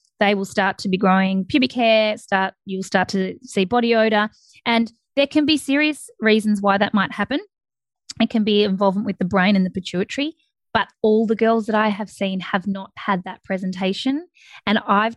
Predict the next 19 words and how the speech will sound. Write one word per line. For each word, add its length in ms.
been 180
able 220
to 120
tie 320
it 160
back 260
to 320
a 60
heightened 560
stressful 560
event, 500
either 400
whilst 360
in 140
utero 480
or 200
early 260
in 120
the, 140